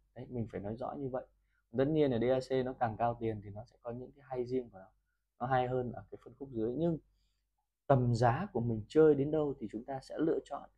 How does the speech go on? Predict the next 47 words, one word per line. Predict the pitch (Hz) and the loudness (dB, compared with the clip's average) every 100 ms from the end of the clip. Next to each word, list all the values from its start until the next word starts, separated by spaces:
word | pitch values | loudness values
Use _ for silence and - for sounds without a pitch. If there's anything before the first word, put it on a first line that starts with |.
| - | -20
những | 101 | -20
sản | 143 _ - | _ _ -20
phẩm | - - | -18 -12
tốt | 147 | -10
nhất. | 156 160 _ _ _ _ _ _ _ 143 | -8 -12 _ _ _ _ _ _ _ 2
Tại | 135 | 2
sao | 180 180 180 | 2 2 4
Linh | 170 | 4
lại | 104 | 2
nói | 123 151 | -2 -2
như | 156 | 2
vậy? | 147 - - _ _ _ _ _ _ | 2 0 -10 _ _ _ _ _ _
À, | - 113 107 | 0 4 6
D | 165 | 8
A | 185 | 8
C | 185 185 185 165 | 8 6 6 4
nó | 139 | -2
sẽ | - - - | -6 -12 -2
có | 127 - | 0 2
tác | 190 | 0
dụng | 180 185 - - _ _ _ | 2 2 2 -8 _ _ _
chuyển | 127 107 | -2 2
đổi | 110 101 101 | 2 2 0
tín | 113 139 | -2 -4
hiệu | 160 139 | -4 0
digital | 151 151 147 117 110 104 | 0 0 -2 0 0 0
sang | - 135 135 135 | -2 0 0 -4
analog | - 135 135 147 180 - - | -8 -4 0 0 0 -6 -20
một | 113 - - | -18 -18 -2
cách | 151 151 - | 0 0 -4
tốt | 190 | -2
nhất, | 190 214 220 _ _ _ _ _ - | 0 -2 -4 _ _ _ _ _ -14
một | 107 - | -12 -6
cách | 160 - | -4 0
đầy | 127 117 | 2 2
đủ | 110 95 95 | 0 -2 -4
nhất. | 160 185 _ _ _ _ _ | -4 -6 _ _ _ _ _
Nó | 123 | -8
không | - 170 | -4 -2
bị | 156 | -2
mất | 147 180 | -2 -2
giải | 139 113 95 - | -2 -6 -6 0
tần, | 110 101 92 _ _ _ _ | 0 0 -10 _ _ _ _
nó | 127 | -10
không | - 160 | -4 -2
bị | 156 - | -2 -2
thiếu, | 135 123 120 160 | 2 4 6 2